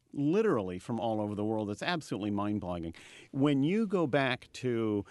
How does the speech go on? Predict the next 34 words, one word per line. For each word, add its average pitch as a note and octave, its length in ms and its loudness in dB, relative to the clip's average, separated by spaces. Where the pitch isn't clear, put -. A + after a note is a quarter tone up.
the A#2+ 240 0
greatest A2+ 800 0
heads C3+ 440 -2
of G#2 240 -2
Europe G#2+ 500 2
a A2 100 -4
hundred B2+ 280 0
and A2 100 0
fifty A#2+ 280 -4
years A#2 260 0
ago, G2+ 320 -2
they G#3+ 120 2
were G3 100 2
basically A#2+ 540 -2
drinking G2+ 320 -2
five F#2+ 260 -8
or F#2 60 -8
six - 260 -10
kinds F#2+ 300 -6
of F#2 80 -6
wine. G2+ 360 -4
We G#3 180 0
go D#3+ 240 2
into B2 220 2
our G2+ 100 2
local G2+ 540 -2
C D3+ 280 0
V A#2+ 200 0
S - 320 -2
pharmacy B2+ 800 0
or A2 240 0
our G#2 180 0
local A2 400 0
supermarket, G#2 920 -2